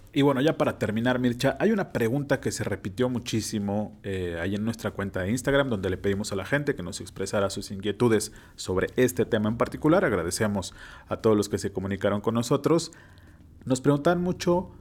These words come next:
la diferencia o cuál es la diferencia entre la otan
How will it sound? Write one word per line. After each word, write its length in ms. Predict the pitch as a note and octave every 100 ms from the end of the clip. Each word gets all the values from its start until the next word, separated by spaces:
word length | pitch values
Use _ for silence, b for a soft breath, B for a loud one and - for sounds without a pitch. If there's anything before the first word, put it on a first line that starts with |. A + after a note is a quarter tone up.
| B B
la 120 | - A2+
diferencia 680 | A2+ - C#3+ D3+ D3 C#3+
o 80 | -
cuál 280 | - - D#3+
es 80 | D3+
la 80 | C#3+
diferencia 480 | B2 A#2 A2+ -
entre 380 | A#2+ A#2 - G#2+ G2+
la 340 | G2 F2+ F2+ -
otan 760 | G2+ - - D3 G3+ G#3+ -